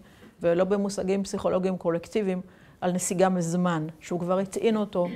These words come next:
הטעין את הזמן הזה במשמעות על המקום הזה. זה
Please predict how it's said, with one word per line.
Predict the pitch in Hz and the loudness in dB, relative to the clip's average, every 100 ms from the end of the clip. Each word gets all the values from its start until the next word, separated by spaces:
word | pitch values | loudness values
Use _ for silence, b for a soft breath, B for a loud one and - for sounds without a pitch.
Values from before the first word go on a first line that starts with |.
| B B - | B B -4
הטעין | 196 - 269 | -2 2 6
את | 269 | 6
הזמן | 208 175 202 208 | 4 0 2 4
הזה | 220 190 | 4 2
במשמעות | 185 185 180 - 190 208 202 | 0 0 -2 -4 -2 0 -2
על | 185 | -4
המקום | 170 170 190 185 | -4 -6 -6 -4
הזה. | 170 170 165 b b - | -6 -8 -12 b b -2
זה | 180 | 0